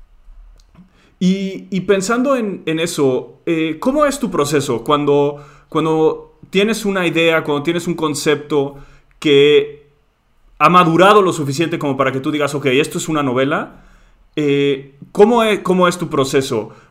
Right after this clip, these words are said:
¿Haces un outline de todo lo que tiene que suceder? ¿Planeas mucho?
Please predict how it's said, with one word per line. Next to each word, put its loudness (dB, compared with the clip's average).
¿Haces 2
un -4
outline 2
de 0
todo 0
lo 2
que -6
tiene -4
que -6
suceder? 2
¿Planeas 0
mucho? -2